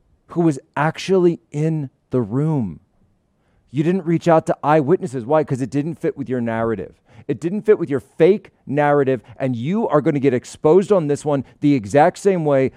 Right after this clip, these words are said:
that I exposed you on Rodney Reed. And you know what? I'm gonna do it this time now. And I don't even have to, actually, 'cause we've already got eyewitnesses pointing out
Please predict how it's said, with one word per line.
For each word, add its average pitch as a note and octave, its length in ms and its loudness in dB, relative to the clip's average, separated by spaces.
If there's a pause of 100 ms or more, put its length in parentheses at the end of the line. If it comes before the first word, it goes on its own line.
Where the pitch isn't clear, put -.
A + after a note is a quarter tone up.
(120)
that D3+ 160 0
I C#3+ 200 4
exposed C#3+ 500 2
you C#3+ 140 -2
on B2+ 180 -6
Rodney B2 360 0
Reed. G#2 300 -6
And A2+ 120 -10
you G#2+ 60 -8
know B2 180 0
what? D3 220 6 (220)
I'm C3 140 0
gonna C#3+ 140 0
do C3 140 -4
it B2+ 100 -6
this B2+ 160 -4
time A#2+ 240 -2
now. B2 100 -2
And B2+ 140 -2
I D3+ 100 4
don't A3 100 4
even C#3 160 2
have D#3+ 260 2
to, G#2 140 -2
actually, G#2+ 420 0 (200)
'cause C3+ 120 -2
we've F3 200 2
already E3 220 6
got C3 340 2
eyewitnesses C3+ 920 -2 (600)
pointing D#3+ 340 0
out C3+ 260 2